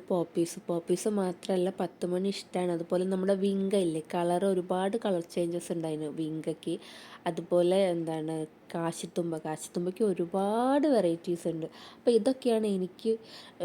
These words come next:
എന്താ, പേഴ്സണലി ഇഷ്ടമുള്ള പ്ലാന്റുകൾ അല്ലെങ്കിൽ ഫ്ലവറിങ് പ്ലാന്റ്സ് എന്ന്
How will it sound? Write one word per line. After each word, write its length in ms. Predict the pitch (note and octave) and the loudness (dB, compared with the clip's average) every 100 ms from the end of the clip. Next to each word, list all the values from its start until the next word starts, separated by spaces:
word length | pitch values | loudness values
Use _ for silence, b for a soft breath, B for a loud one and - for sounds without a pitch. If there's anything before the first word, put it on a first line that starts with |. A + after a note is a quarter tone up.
| F3+ | 0
എന്താ, 200 | E3+ E3+ F3+ | 0 0 4
പേഴ്സണലി 680 | F3 F3 - G#3 A3 A#3 A#3+ A#3 - | 4 4 0 2 6 6 4 -2 -6
ഇഷ്ടമുള്ള 500 | - - G3+ F#3+ F#3 G#3 B3+ - - - | -10 -2 2 4 4 2 -2 -12 -12 -2
പ്ലാന്റുകൾ 520 | F3+ E3+ D#3+ E3 E3 E3 | 0 0 0 0 2 2
അല്ലെങ്കിൽ 280 | E3 E3+ F#3 - | 0 -2 -6 0
ഫ്ലവറിങ് 500 | F#3+ F3 F3 F#3 F#3 | 2 4 2 0 -2
പ്ലാന്റ്സ് 380 | F#3 F#3 F#3+ G3 | 0 0 -2 -4
എന്ന് 140 | F#3+ | -2